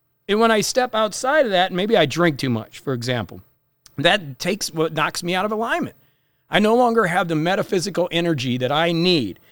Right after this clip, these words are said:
That, and, and let's just talk practical, the physical energy that I need to be able to hit my mission of two hundred plus people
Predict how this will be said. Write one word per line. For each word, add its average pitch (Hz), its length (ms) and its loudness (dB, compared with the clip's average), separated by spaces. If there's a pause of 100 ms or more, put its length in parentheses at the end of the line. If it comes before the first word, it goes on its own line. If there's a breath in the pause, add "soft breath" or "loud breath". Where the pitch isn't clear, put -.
(200 soft breath)
That, 151 200 2
and, 170 260 2
and 160 140 2
let's 185 180 4
just 165 140 -2
talk 143 200 -2
practical, 135 520 -2
the 104 80 -8
physical 196 420 -2
energy 143 380 -4
that 127 120 -4
I 165 200 2
need 160 380 -2
to 143 60 -10
be 147 120 -4
able 156 100 0
to 143 80 0
hit 165 220 -2
my 170 240 -2
mission 165 400 -2
of 127 100 -6
two 175 160 -6
hundred 151 220 0
plus 131 200 -4
people 185 380 -4